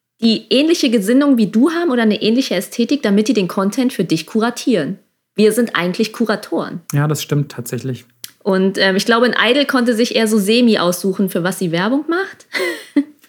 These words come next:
Speaker 2: Klar, ich würde mal schätzen, dass das auch damals rein über die Agentur, ähm,
Speaker 1: Genau.
Speaker 2: ähm, ja, quasi geregelt wurde und dass das Idol dann da einfach stand und wahrscheinlich erst kurz vorm Dreh erfahren hat, um welches Produkt
Speaker 1: <laughs> Ja.
Speaker 2: es überhaupt geht.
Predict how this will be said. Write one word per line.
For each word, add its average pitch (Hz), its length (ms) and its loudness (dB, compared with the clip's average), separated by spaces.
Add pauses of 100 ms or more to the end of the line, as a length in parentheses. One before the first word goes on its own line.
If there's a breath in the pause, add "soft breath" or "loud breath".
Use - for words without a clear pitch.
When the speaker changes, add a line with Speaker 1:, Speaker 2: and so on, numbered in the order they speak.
(160)
Speaker 2:
Klar, 151 340 -2
ich 147 180 -4
würde 160 380 2
mal 147 240 0
schätzen, 170 360 -2
dass 147 180 0
das 143 120 -6
auch 139 100 -10
damals 147 600 -2
rein 147 200 0
über 156 160 0
die 165 120 -4
Agentur, 185 720 2
ähm, 175 120 -2
Speaker 1:
Genau. 190 360 2 (440)
Speaker 2:
ähm, 151 380 0
ja, 139 160 0
quasi 135 340 -6
geregelt 156 460 0
wurde 185 320 4
und 156 400 0 (300)
dass 147 140 -4
das 160 220 -4
Idol 147 240 0
dann 139 220 0
da 135 80 0
einfach 135 300 -4
stand 147 340 -2
und 135 120 -4
wahrscheinlich 139 500 -4
erst 139 180 -4
kurz 165 240 -4
vorm 156 160 2
Dreh 156 180 2
erfahren 139 400 -2
hat, 156 140 -2
um 135 140 -2
welches 147 260 0
Produkt 196 280 0
Speaker 1:
<laughs> - 20 6
Ja. 254 60 6
Speaker 2:
es - 120 4
überhaupt 117 400 -2
geht. 120 280 -2